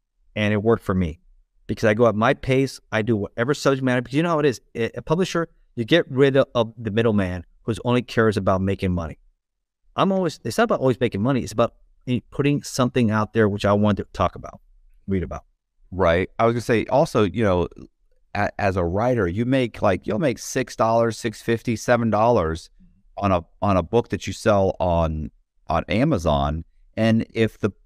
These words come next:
Speaker 2: publisher sells it, you're making a dollar fifteen, a dollar thirty-five, like, you know, and look, the, I, I got a, I, when I was locked up, I got a book deal. They were in Barnes and Nobles.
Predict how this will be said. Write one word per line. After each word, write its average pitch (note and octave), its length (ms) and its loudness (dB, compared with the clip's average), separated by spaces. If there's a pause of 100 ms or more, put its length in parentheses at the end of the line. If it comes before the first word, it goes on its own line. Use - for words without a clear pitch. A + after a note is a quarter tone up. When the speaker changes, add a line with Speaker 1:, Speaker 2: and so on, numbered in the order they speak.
Speaker 2:
publisher E3+ 520 0
sells D#2+ 440 0
it, E2+ 140 0
you're A#2 140 0
making A#2+ 260 -4
a G2+ 60 0
dollar G2 360 0
fifteen, B2 640 -2
a F#2+ 40 0
dollar F2+ 320 0
thirty-five, G#2+ 800 -2
like, E2 320 0 (480)
you B2+ 80 2
know, A#2 80 4 (240)
and C#3+ 120 2
look, D#3+ 160 2
the, A#2+ 120 0 (240)
I, G#2 200 -2
I A#2+ 120 0
got C3+ 200 2
a, A2+ 160 0
I, G#2 180 -2
when A#2+ 120 0
I C#3+ 40 4
was C3+ 140 -2
locked A2 300 -2
up, A#2 120 -2
I F#2+ 100 2
got F2 120 0
a D#2+ 40 -6
book E2+ 220 -4
deal. E2+ 300 -2 (340)
They F#2+ 120 0
were G#2+ 140 2
in G#2+ 120 -2
Barnes A2 320 2
and G#2 100 -2
Nobles. C3+ 580 -2